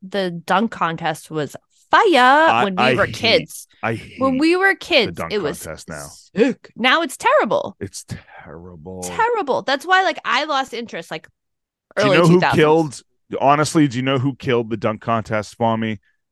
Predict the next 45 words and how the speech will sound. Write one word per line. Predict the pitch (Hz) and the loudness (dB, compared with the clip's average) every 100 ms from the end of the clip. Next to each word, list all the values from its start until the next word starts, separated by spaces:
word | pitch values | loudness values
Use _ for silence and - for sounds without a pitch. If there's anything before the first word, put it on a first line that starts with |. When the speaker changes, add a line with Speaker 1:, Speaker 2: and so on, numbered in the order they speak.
| _ | _
Speaker 2:
And, | 107 104 101 - | -4 -4 -4 -4
uh, | 101 92 | -4 -2
I'm, | 101 104 101 104 104 | -4 -4 -6 -10 -12
uh, | 62 55 - | -12 -10 -10
I'm | 101 | -10
ashamed | 98 120 117 101 | -6 -2 -2 -4
to | |
say | 92 113 107 | -4 -2 -2
it | 101 | -2
because | 110 107 95 82 - | -6 -4 -4 -6 -10
I, | 92 95 - _ - | -8 -8 -10 _ -10
I | 92 | -8
enjoy | 95 90 92 92 | -8 -8 -8 -8
him, | 92 92 87 | -8 -10 -12
especially | - 92 90 92 | -10 -10 -10 -10
now | 87 87 | -8 -6
that | 87 | -8
he's | 85 | -10
on | 87 | -12
the | 82 | -12
Celtics, | - 82 - - | -12 -12 -12 -14
was | 92 87 _ _ _ | -12 -14 _ _ _
Blake | 110 117 - | -2 0 0
Griffin | 110 98 92 78 | -4 -6 -8 -14
killed | - 104 85 | -6 -4 -4
the | 85 | -8
dunk | 85 80 | -10 -12
contest | - 78 82 80 - | -14 -14 -14 -16 -14
when | 85 | -14
he | |
dr-, | 78 85 - | -14 -16 -12
when | 95 85 | -12 -10
he | |
jumped | 80 85 87 | -10 -12 -10
over | 78 | -12
that | 76 71 | -12 -14
Kia | - 87 69 - - | -10 -8 -10 -16 -10
because | 117 135 | -2 0
it | 131 | 2
was | 117 | 2
all | 117 98 | 2 0
staged. | - 95 73 - _ _ _ _ _ - | -4 -8 -8 -14 _ _ _ _ _ -4
And | 190 180 180 _ _ _ _ _ _ _ _ - | -2 -2 -6 _ _ _ _ _ _ _ _ -6
I | 185 208 | -2 0
know | 202 190 185 | 2 4 2